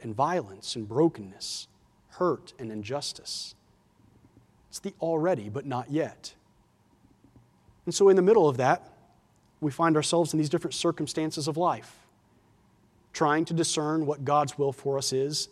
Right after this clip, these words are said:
in this moment. And how do we get back on track?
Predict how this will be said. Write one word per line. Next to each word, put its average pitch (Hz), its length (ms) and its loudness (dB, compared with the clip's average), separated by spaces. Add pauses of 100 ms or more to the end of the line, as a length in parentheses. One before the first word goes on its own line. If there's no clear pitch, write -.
in 151 100 -6
this 175 240 0
moment. 98 400 -14 (1160)
And 117 80 -14
how 165 160 -2
do 160 60 2
we 139 100 0
get 135 180 -6
back 131 260 -2
on 120 120 -4
track? - 460 -10